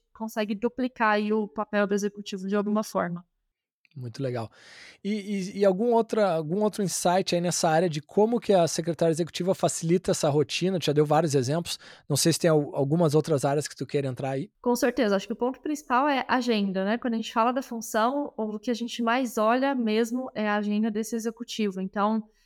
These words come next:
Speaker 1: é, desde como que a gente planeja isso, então, é uma das coisas importantíssimas, desde o primeiro dia da trajetória desse, dessa dupla, né, uma dupla imbatível aí,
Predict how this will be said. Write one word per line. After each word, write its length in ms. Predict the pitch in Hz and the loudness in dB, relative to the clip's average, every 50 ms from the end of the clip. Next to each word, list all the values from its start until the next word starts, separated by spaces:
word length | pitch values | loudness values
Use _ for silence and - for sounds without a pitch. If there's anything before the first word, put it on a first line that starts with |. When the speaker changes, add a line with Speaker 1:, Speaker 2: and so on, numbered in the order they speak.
| _ _ _ - | _ _ _ -4
Speaker 1:
é, 640 | 202 208 208 202 202 202 202 202 202 202 196 190 196 _ _ _ _ _ - | -2 0 2 2 2 2 2 2 2 0 0 -2 -6 _ _ _ _ _ -10
desde 800 | 202 202 226 254 320 330 320 320 320 294 269 247 226 220 - - _ _ _ _ _ _ | -2 0 2 2 2 0 0 0 0 0 2 0 -2 -2 -6 -14 _ _ _ _ _ _
como 320 | - 277 269 311 370 - | -2 0 0 0 -2 -6
que 140 | - - - | -8 -2 -2
a 60 | 302 | -2
gente 260 | 269 247 269 - - - | -2 -2 -6 -10 -8 -2
planeja 680 | - 262 233 226 220 202 202 214 254 294 285 294 254 | 0 0 2 2 0 0 2 2 2 2 2 0 0
isso, 460 | 220 208 214 226 - - - 320 302 _ _ _ _ _ | 0 0 -2 -4 -6 -6 -6 -6 -6 _ _ _ _ _
então, 360 | - 214 214 220 220 214 - - | -2 0 0 0 0 -4 -8 -6
é 140 | - 196 202 | -4 -2 -2
uma 220 | 202 220 233 240 | 0 0 0 0
das 180 | 226 247 240 - | 0 -2 -4 -4
coisas 440 | - - 226 226 220 220 220 214 - _ - | -2 -2 0 0 0 -2 -8 -10 -12 _ -4
importantíssimas, 1200 | - 269 269 - 294 285 285 - 262 247 262 - - 226 226 - - 214 196 180 170 190 - - | -2 -2 0 0 -2 -2 0 -2 -4 -4 -4 -4 -6 -6 -6 -6 -4 -4 -2 -2 -2 -4 -6 -4
desde 280 | - 196 208 233 226 | -2 0 0 0 -2
o 40 | 254 | -4
primeiro 420 | - - 240 220 214 226 226 294 262 | -6 -4 -2 0 0 0 0 -2 -4
dia 380 | - - 196 208 220 226 220 | -6 -8 -6 -2 0 2 2
da 120 | 202 202 196 | 0 0 -2
trajetória 640 | 196 208 214 202 202 196 - - 202 196 214 220 | -2 -2 -2 -2 -2 -4 -2 0 0 2 2 0
desse, 600 | 202 190 190 185 - - - 214 208 196 196 190 - _ _ _ _ - | -2 -2 -4 -4 -4 -6 -6 -4 -2 -2 -2 -4 -8 _ _ _ _ -6
dessa 280 | 208 214 208 - 214 202 | -4 -4 -4 -4 -6 -6
dupla, 600 | 185 190 233 269 262 - 262 226 196 190 190 - _ - | -2 -2 -2 -2 -2 0 0 2 2 2 -2 -6 _ -6
né, 180 | 190 202 208 214 | -2 0 2 2
uma 140 | 220 214 208 | 2 2 0
dupla 220 | 208 202 - 247 233 | -2 -4 -4 -4 -2
imbatível 580 | 214 214 208 208 - - 220 214 208 208 208 | -2 -2 -4 -4 -6 -6 -6 -6 -4 -2 -2
aí, 400 | 202 190 190 202 226 254 277 - | -2 0 0 0 0 -2 -4 -4